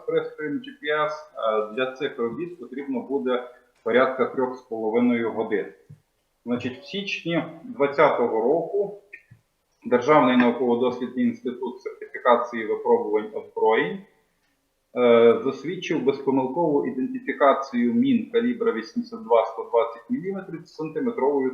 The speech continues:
точністю. Для такого обладнання немає жодного значення ні період доби,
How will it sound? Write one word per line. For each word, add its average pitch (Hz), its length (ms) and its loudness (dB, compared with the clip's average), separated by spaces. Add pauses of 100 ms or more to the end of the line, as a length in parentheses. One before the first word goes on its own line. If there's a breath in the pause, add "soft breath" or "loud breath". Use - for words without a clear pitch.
точністю. - 640 -2 (580)
Для 131 120 0
такого 160 400 4
обладнання 160 500 4
немає 131 420 4
жодного 127 420 0
значення 120 600 -2
ні 147 140 0
період 131 480 2 (120)
доби, 120 420 0